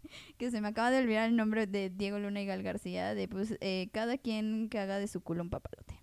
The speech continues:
¿no? Y, pues, básicamente hay que respetar eso, ¿no?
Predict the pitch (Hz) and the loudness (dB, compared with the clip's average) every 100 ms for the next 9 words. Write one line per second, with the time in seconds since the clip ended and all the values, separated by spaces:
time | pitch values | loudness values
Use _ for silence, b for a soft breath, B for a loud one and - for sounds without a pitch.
0 | - - 90 294 - - _ _ _ _ | -12 -6 -4 -6 -10 -20 _ _ _ _
1 | - 247 220 202 196 233 208 196 226 - | -6 -2 0 0 -4 -4 -6 -4 -6 -6
2 | - - - - - - 262 | -10 -12 -14 -14 -12 -6 -4